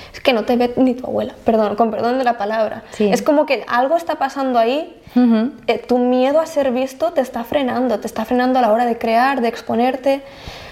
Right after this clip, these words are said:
Speaker 1: No sé por qué, quizá por ese miedo, ¿no? A, a escuchar cosas como que te vayan a detonar esas heridas del pasado, ¿no? Esos monstruos creativos,
Speaker 2: Ujú.
Speaker 1: como dice Julia Cameron. Pero tienes que arriesgarte. Yo igual,
Speaker 2: Total.
Speaker 1: cuando empecé a publicar vídeos y todo, había como un montón de gente que me criticaba.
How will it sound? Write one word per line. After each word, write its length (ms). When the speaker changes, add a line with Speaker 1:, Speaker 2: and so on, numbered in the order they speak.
Speaker 1:
No 120
sé 120
por 160
qué, 160
quizá 240
por 140
ese 200
miedo, 360
¿no? 280
A, 320
a 60
escuchar 400
cosas 280
como 220
que 160
te 240
vayan 220
a 60
detonar 580
esas 240
heridas 360
del 100
pasado, 440
¿no? 80
Esos 240
monstruos 480
creativos, 600
Speaker 2:
Ujú. 140
Speaker 1:
como 160
dice 280
Julia 260
Cameron. 440
Pero 200
tienes 240
que 80
arriesgarte. 800
Yo 80
igual, 240
Speaker 2:
Total. 80
Speaker 1:
cuando 180
empecé 240
a 40
publicar 420
vídeos 260
y 80
todo, 220
había 200
como 160
un 80
montón 260
de 80
gente 260
que 100
me 100
criticaba. 640